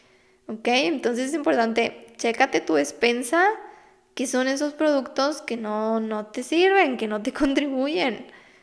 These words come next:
Y, y regálalos. No los tires, regálalos. Entonces,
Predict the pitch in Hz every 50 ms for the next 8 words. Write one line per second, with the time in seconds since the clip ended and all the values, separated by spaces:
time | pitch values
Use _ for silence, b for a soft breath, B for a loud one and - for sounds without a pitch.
0 | B B B B B B B _ _ _ _ _ _ _ _ _ _ _ _ _
1 | _ - - 240 220 226 233 233 226 233 233 233 226 226 220 - 226 220 214 220
2 | 214 208 214 220 247 262 254 240 233 - - - - - - - - _ _ _
3 | _ _ _ _ _ _ _ _ _ _ - 294 233 220 220 226 226 220 - 214
4 | - - - - - - - 233 220 226 202 202 190 196 190 190 - - - -
5 | - - _ _ _ _ _ _ _ _ _ _ _ _ _ _ _ _ _ _
6 | _ _ _ - - 277 277 277 233 240 240 240 233 277 254 269 269 - -